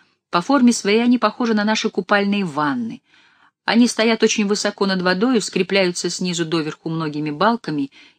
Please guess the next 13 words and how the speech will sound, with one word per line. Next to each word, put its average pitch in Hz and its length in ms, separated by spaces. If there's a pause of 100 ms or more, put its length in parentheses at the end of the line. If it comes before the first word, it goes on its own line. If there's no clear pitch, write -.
и - 80
поперечными 190 600
брусьями, 143 720 (340)
выходящими 165 720
по 160 140
обе 156 200
стороны 156 340
наружу 175 400
и 156 60
укрепленными 175 600
с 165 100
помощью 156 440
клиньев. 135 460